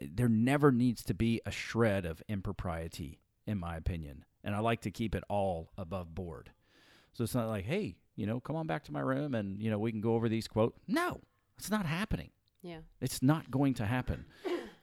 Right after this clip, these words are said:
Speaker 1: And if you need to get in contact with me,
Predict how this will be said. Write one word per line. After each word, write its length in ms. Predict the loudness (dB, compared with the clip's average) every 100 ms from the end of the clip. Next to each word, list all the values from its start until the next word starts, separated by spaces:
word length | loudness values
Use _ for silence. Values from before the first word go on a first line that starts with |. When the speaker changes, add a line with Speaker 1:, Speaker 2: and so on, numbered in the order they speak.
| _
Speaker 1:
And 280 | -2 0 -2
if 200 | -2 -4
you 540 | 4 6 8 6 4 0 _ _ _ _ _ -14 -14 -20 _ _ -20 -6
need 180 | 2 2
to 60 | 4
get 140 | 2
in 80 | 2
contact 460 | 0 0 2 0 -2
with 120 | -2
me, 320 | 2 2 2